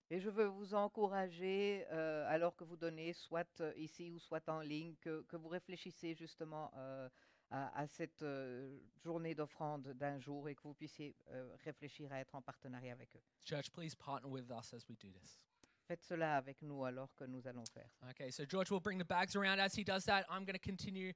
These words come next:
Speaker 2: uh, to let you know about the announcements and the things coming up.
Speaker 1: Et donc, Georges va faire passer les sacs et pendant ce temps-là, je vais continuer à vous parler des annonces.
Speaker 2: So Christmas Eve coming up next week, this week.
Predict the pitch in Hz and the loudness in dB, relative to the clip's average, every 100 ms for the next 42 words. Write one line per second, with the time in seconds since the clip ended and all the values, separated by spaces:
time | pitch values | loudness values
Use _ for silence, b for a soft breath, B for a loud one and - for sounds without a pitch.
0 | b b 156 151 - 170 165 165 165 156 | b b -2 -2 -2 -2 -2 -2 0 0
1 | 147 147 143 - 143 139 139 - 139 - | 2 0 0 -2 -6 -4 -4 -4 -10 -10
2 | 135 123 131 123 - 120 110 _ _ - | -10 -8 -10 -12 -10 -12 -12 _ _ -10
3 | 156 156 151 165 151 165 160 165 175 160 | -6 -6 -6 -2 2 2 0 -4 -2 -2
4 | 165 160 - 160 147 - 156 165 160 147 | -2 -2 0 0 -2 -2 -2 -2 -4 -2
5 | 147 151 165 151 147 151 151 151 156 151 | -2 -2 -2 0 0 0 -4 -4 -2 -4
6 | 160 151 143 139 143 139 139 131 131 131 | -2 0 0 0 -2 0 -2 -2 -2 0
7 | 110 101 - 208 190 - 254 254 247 262 | -2 -6 -2 2 4 8 8 8 4 6
8 | 262 262 - 247 247 254 214 262 - 254 | 6 6 8 8 8 6 6 6 6 2
9 | 269 277 - - 277 - 277 226 - - | 4 2 -4 2 6 8 10 8 6 -6